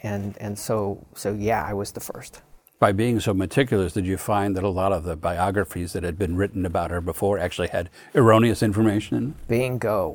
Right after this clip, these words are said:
Speaker 1: Almost every page of the past books had things wrong, you know, 'cause one would believe what,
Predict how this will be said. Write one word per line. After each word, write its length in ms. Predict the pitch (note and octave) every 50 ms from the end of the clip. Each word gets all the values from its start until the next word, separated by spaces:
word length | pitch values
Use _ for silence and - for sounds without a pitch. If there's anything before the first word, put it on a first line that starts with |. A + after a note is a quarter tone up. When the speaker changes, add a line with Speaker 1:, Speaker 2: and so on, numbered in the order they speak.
| - -
Speaker 1:
Almost 440 | - A#2+ C3+ C#3 C#3 C3 - - -
every 320 | - C#3 A#2+ A#2+ B2+ A#2+
page 380 | - - A2+ G2+ G2 F#2 - -
of 100 | A2 B2+
the 80 | G2+
past 480 | G2+ - A#2+ G#2 G2+ F#2+ - - - - - _ - -
books 380 | A2 G2 F#2+ - - - - - - - - - - _
had 300 | - - - F2 F#2+ F#2+
things 380 | - - F#2+ F#2 F#2+ F#2+ - -
wrong, 440 | E2+ E2 E2 F#2+ G2 F#2+ G2 F2+ - - - -
you 80 | A#2+ G#2
know, 200 | G#2+ G#2+ G2 F#2+
'cause 260 | - - A2+ - -
one 300 | A#2 A#2 A#2+ B2 B2 A#2
would 260 | A2+ A2+ G#2 G2+ G2+ - - - - - - _ -
believe 640 | C3 A#2 A2+ A#2+ C3 C#3 C#3 C#3 C3 A#2 G#2+ - -
what, 260 | A2+ A#2+ A#2 A2+